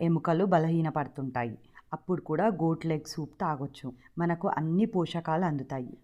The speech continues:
ఫస్ట్ మేక కాళ్ళల్లో కాల్షియం, కాపర్, మాంగనీస్, మినరల్స్ ఉంటాయంట. మేక కాళ్ళ సూప్ రెగ్యులర్గా తీసుకుంటే ఎముకలు అనేటివి చాలా స్ట్రాంగ్గా తయారవుతాయంట. ఇంకా వీటి వల్ల విటమిన్ డి, విటమిన్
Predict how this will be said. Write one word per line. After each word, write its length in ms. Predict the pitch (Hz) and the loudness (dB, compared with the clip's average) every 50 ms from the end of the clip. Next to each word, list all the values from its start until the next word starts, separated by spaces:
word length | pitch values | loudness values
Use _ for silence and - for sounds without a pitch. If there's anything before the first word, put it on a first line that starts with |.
| _ - 160 | _ -8 -8
ఫస్ట్ 280 | 156 - - - 220 180 | -8 -8 -6 -6 -4 -2
మేక 260 | 185 165 156 - 180 | 0 0 0 0 -2
కాళ్ళల్లో 520 | 170 - 156 147 139 135 139 139 156 180 190 | -2 0 0 0 0 0 0 0 0 -2 -2
కాల్షియం, 680 | 185 - 175 147 147 151 143 - - 156 143 143 143 - - | 0 2 4 4 4 2 0 -2 -4 -2 -2 -2 -2 -2 2
కాపర్, 540 | 160 147 143 147 - - - 139 139 143 143 - - _ - | 2 4 4 2 0 -2 0 0 0 0 0 -6 -12 _ -6
మాంగనీస్, 640 | 156 156 151 151 147 127 135 143 143 139 139 143 - - - - | -2 0 0 0 0 0 0 0 0 0 -2 -4 -6 -10 -6 -2
మినరల్స్ 500 | 160 156 160 151 143 147 160 180 - - | 0 2 2 2 2 2 0 0 0 0
ఉంటాయంట. 480 | 165 147 - 139 127 127 123 123 123 120 117 - - _ - | 0 0 0 0 0 0 -2 -4 -6 -6 -8 -10 -10 _ -6
మేక 300 | 160 170 175 170 - 190 | -4 -2 -2 -2 0 0
కాళ్ళ 300 | 180 185 185 180 180 185 | 2 4 4 4 4 4
సూప్ 420 | 170 - - 185 180 - - - - | 2 2 2 0 0 0 -4 -4 -4
రెగ్యులర్గా 560 | 143 131 - - 170 180 175 180 190 196 214 | -4 -2 0 0 2 2 4 2 2 2 0
తీసుకుంటే 760 | 214 - 170 160 - - - - 147 139 127 - 202 240 262 - | 0 0 -2 -2 -4 -4 -4 -4 -2 -2 0 0 2 2 2 4
ఎముకలు 400 | 165 175 175 175 170 - 190 180 | 4 4 4 4 6 6 6 6
అనేటివి 520 | 170 147 147 143 135 - 151 190 247 277 277 - - _ _ - - _ _ _ _ | 4 2 2 0 -2 -2 0 0 2 2 0 -2 -6 _ _ -20 -20 _ _ _ _
చాలా 360 | - - - 135 151 151 170 | -12 -2 2 4 4 4 4
స్ట్రాంగ్గా 460 | 175 - - 170 143 147 147 147 170 | 0 2 2 4 4 4 4 4 2
తయారవుతాయంట. 840 | 202 - 196 156 139 135 139 139 135 131 131 135 127 127 127 131 127 127 117 - - _ - | 4 4 4 2 2 2 0 0 -2 -4 -4 -6 -6 -6 -6 -6 -8 -8 -10 -12 -12 _ -6
ఇంకా 300 | 165 165 165 - 196 202 | -4 -4 -2 0 0 0
వీటి 280 | 180 185 170 160 - | 2 0 0 0 0
వల్ల 340 | 160 143 151 147 151 180 208 | 0 0 0 2 2 2 2
విటమిన్ 460 | 208 180 160 - 160 156 165 165 160 | 2 0 0 2 2 2 4 4 4
డి, 220 | 139 - 165 170 165 | 2 2 2 2 2
విటమిన్ 440 | 143 139 131 - 151 151 156 151 | 0 -2 -2 -2 -2 -2 -2 -2